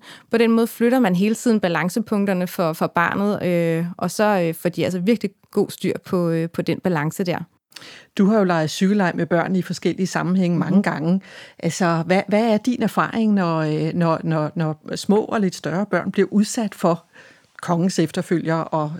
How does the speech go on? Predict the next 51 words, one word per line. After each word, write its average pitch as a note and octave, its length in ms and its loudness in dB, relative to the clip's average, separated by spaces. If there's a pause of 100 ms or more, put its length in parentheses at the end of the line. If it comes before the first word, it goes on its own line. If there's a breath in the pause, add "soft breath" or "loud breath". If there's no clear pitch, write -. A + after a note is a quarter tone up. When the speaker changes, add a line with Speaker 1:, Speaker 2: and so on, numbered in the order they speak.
Speaker 2:
øh, D#3+ 200 -2
blæse E3 320 -2
sæbebobler E3 640 0
på - 120 -12
cykel, F3 300 -4
for - 120 -8
eksempel? E3 380 -10 (1000)
Speaker 1:
Det, A3+ 140 4
der A#3 60 4
er A3 40 2
det F3+ 120 -2
gode G3+ 260 0
ved G3 100 2
cykellejene, F3+ 580 -2
det G3+ 240 0
er, F3+ 200 0 (100)
at - 320 -4 (180)
det G3+ 160 2
er D#3+ 60 2
leg. D#3+ 240 0 (760 loud breath)
Og, F#3 380 2
øh, E3 260 0 (140)
vi G#3 100 6
husker A3 300 2
jo D3 60 2
nok D3+ 180 0
meget, D#3+ 300 0
at D#3+ 200 -2
vi D#3+ 80 -2
har E3 260 0
cykeltrænet E3+ 680 0
frem E3+ 220 0
og F#3 80 0
tilbage F#3 240 2
på F#3+ 60 0
Villavejen F#3 440 2
med F3 80 0
kosteskaftet, F3+ 720 -2
og E3 100 0
der E3 100 0
skal E3 180 -6
altså D3+ 360 -4
rigtig, F3 360 -2
rigtig F3+ 280 -2
mange, F3 580 2
øh, F#3+ 80 6 (120)
<laughs> G3+ 140 -2
ture G#3+ 280 2
op F#3+ 200 2
og G#3 80 0
ned, G3+ 180 2